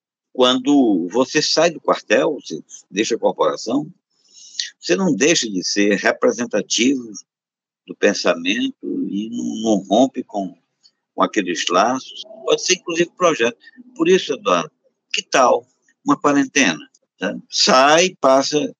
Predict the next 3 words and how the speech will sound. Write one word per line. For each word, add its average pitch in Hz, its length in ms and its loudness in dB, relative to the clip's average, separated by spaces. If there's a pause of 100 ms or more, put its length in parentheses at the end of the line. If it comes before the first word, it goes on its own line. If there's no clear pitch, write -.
(320)
quatro, 120 340 2
cinco 120 600 0 (280)
anos, 143 640 2